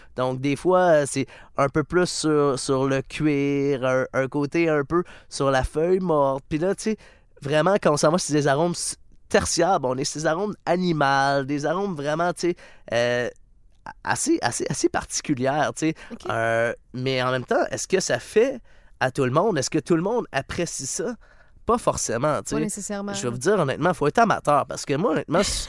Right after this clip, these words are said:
Speaker 2: <laughs>
Speaker 1: euh, mais tu sais, honnêtement, on me sert un vin avec une certain, une certaine, euh,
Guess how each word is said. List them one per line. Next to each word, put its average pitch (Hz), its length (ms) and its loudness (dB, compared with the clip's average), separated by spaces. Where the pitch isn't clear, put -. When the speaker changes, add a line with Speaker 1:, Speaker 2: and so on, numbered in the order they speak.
Speaker 2:
<laughs> - 220 -2
Speaker 1:
euh, 147 360 4
mais - 140 -2
tu - 100 4
sais, - 180 0
honnêtement, 208 420 4
on 190 80 6
me 156 80 0
sert 202 320 2
un 139 160 4
vin 202 280 2
avec 123 340 -2
une 127 200 -2
certain, 175 680 0
une 117 160 -8
certaine, 156 480 -2
euh, 113 460 -2